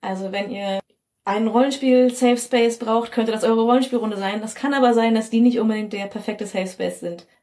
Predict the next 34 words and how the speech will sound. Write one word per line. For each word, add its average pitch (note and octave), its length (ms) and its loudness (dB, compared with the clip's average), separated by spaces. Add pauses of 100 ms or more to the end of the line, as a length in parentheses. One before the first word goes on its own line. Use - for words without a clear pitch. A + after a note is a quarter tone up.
für F3+ 360 -2 (240)
Details A3+ 760 0
eures G3+ 320 0
Sexlebens, F#3+ 580 -2
die F#3+ 100 0
ihr F3+ 80 2
gerne F3+ 180 0
mit F3 80 0
eurem F3+ 160 0
Partner F#3+ 240 0
besprechen F3 320 -4
wollt. F3+ 220 -2 (640)
Das - 420 -4
sollte A3 260 4
dann, F#3 420 0 (220)
bestenfalls B3 500 0
ist - 100 -6
euer F#3 160 2
Partner F#3+ 360 -2
da, F3 140 -2
ein F3 100 -4
Safe F3+ 240 0
Space F3+ 320 0
oder G3 180 2
vielleicht F#3 300 0
noch F#3+ 80 -6
ein, F#3 340 -2
ein - 180 -12
guter G#3 200 -8
Freund F#3 260 -2
oder F#3 100 0
eine F#3 120 0
gute F#3+ 160 -4
Freundin. F#3+ 520 -4